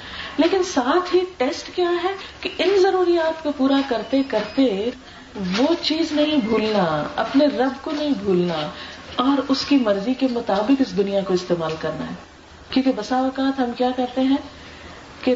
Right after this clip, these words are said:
رب کو ایک طرف رکھ دیتے ہیں اور پیورلی اپنی منمانی کرتے ہیں، اس سے رب ناراض ہوتا ہے، خفا ہوتا ہے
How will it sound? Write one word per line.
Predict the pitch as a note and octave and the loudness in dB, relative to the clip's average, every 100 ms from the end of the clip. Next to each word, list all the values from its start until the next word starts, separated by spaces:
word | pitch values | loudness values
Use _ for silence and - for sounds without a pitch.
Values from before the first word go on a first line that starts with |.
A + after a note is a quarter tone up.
| G#3+ | 0
رب | C#4+ - | -2 -2
کو | D#4 C4+ | -4 -2
ایک | B3 A#3+ | -2 -2
طرف | F3 E3+ F3+ | -2 -2 -2
رکھ | G3+ G3+ | -2 -2
دیتے | A#3 C4 | -4 -2
ہیں | C4 D4 - - - | -4 -6 -12 -20 -4
اور | C#4 D#4 D4 - | 0 2 0 -2
پیورلی | E4+ E4+ D#4+ D#4+ | 0 2 2 0
اپنی | - C4 | 2 2
منمانی | A#3+ G#3+ F#3+ F3+ F3 | 0 0 0 0 0
کرتے | E3+ F3 - | -2 -4 -8
ہیں، | E3 F3 - - - - - | -10 -12 -16 -20 -20 -6 -2
اس | F4 - | -2 0
سے | |
رب | C#4+ A#3 G#3 | 0 0 -2
ناراض | F#3+ E3+ E3 - | 0 0 0 -2
ہوتا | D#3+ - D#3+ | -8 -8 -12
ہے، | F3 | -8
خفا | - G3+ F#3+ | -4 -2 0
ہوتا | F3 F3 | -2 -4
ہے | F#3 | -6